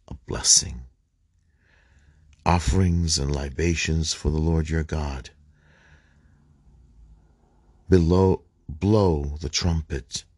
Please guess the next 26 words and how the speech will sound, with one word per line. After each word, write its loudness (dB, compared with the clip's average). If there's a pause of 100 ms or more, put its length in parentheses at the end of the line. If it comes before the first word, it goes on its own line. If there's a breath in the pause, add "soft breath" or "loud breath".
(120)
in 2
Zion. -2 (800 soft breath)
Proclaim 0
a -2
fast. -2 (540 soft breath)
Call -2
an 2
assembly. 0 (540 soft breath)
Gather -4
the -2
people. -2 (500 loud breath)
Notify 0
the -4
congregation. -4 (420)
Assemble 2
the -10
elders. -8 (600 soft breath)
Gather 2
the -4
children -2 (340)
and 0
the 2
infants 0 (840 soft breath)
at -6
the -4
breasts. 0